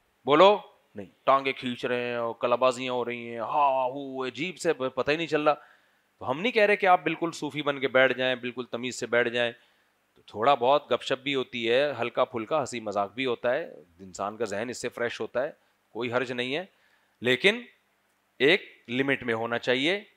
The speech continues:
بدتمیزی والا style نہیں ہونا چاہیے۔ کتنے نمبر ہو گئے؟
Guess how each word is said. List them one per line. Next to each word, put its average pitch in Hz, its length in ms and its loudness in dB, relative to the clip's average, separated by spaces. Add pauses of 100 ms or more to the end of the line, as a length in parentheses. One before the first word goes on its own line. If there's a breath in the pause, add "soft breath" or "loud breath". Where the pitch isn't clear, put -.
(200)
بدتمیزی 147 600 -2
والا 127 200 6
style 131 600 4 (200)
نہیں 110 200 -4
ہونا 95 180 -10
چاہیے۔ - 400 -14
کتنے 147 160 -4
نمبر 165 220 4
ہو 170 140 6
گئے؟ 202 180 6